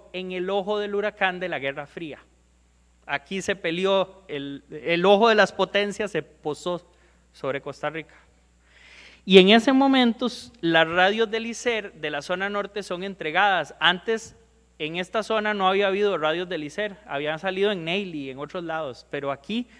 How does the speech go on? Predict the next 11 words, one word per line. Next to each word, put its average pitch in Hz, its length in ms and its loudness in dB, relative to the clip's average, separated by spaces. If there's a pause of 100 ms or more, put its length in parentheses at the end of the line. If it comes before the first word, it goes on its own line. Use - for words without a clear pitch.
surgen 208 420 0
en 160 180 -6
ese 190 220 -6
contexto 151 680 -14
y 147 80 -12
las 139 180 -4
da 156 100 2
don 180 140 0
Luis 160 140 -6
Alberto 151 340 -6
Monge. 107 320 -14